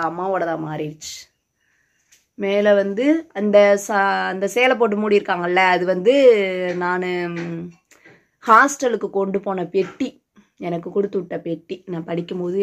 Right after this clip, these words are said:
எனக்கு ஹாஸ்டலுக்கு கொடுத்து விட்ட பெட்டி. அதுக்கடுத்து மண்டை பாத்திரம் ஃபுல்லா நிறைய இருந்தது, எங்க அக்காங்களுக்கு கொடுத்து விட்டுட்டாங்க. இது டி வி, இது fan.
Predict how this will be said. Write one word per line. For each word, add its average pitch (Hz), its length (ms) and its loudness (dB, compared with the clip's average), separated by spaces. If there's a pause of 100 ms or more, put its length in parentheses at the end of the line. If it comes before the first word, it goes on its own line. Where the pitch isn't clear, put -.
எனக்கு 170 280 -8 (300)
ஹாஸ்டலுக்கு 165 460 -10
கொடுத்து 165 200 -12
விட்ட 165 220 -12
பெட்டி. 170 280 -10 (1700)
அதுக்கடுத்து 208 720 -6 (760)
மண்டை 196 280 2
பாத்திரம் 240 320 0
ஃபுல்லா 233 260 0 (160)
நிறைய 226 260 4 (180)
இருந்தது, 233 420 0 (320)
எங்க 202 200 -4
அக்காங்களுக்கு 190 600 -4
கொடுத்து 185 260 -10
விட்டுட்டாங்க. 170 460 -10 (2500)
இது 220 120 -4 (140)
டி 214 100 -2 (100)
வி, 208 100 -2 (920)
இது 214 120 -2 (120)
fan. 196 440 0